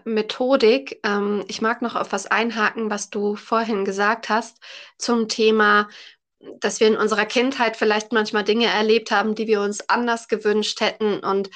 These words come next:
ähm, ich glaube, dass es da einfach auch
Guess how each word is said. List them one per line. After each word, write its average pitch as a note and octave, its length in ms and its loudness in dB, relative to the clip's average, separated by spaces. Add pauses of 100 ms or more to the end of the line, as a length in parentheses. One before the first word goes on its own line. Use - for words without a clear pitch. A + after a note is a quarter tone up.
(460)
ähm, G#3 440 0 (100)
ich - 140 -8
glaube, A3 240 2
dass A3 200 -2
es G#3+ 100 -12
da G#3 140 2
einfach G#3+ 360 0
auch - 180 -2